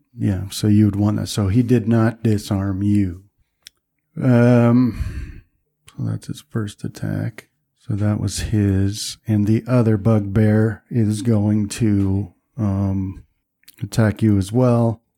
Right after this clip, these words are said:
He's gonna try the same thing. So put a plus four on your opposed attack roll here.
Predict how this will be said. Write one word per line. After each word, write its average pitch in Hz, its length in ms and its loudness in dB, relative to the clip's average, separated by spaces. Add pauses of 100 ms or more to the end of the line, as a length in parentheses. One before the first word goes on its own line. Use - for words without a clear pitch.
(160)
He's 110 280 -6
gonna 135 200 -2
try 113 280 0
the 98 100 -4
same 98 380 -2
thing. 95 520 -4 (400)
So - 160 -4
put 127 220 2
a 110 40 0
plus 127 340 -2
four 107 400 0
on 101 120 -2
your 104 160 0
opposed 101 460 -4
attack 104 440 -4
roll 98 280 -4
here. 104 360 -6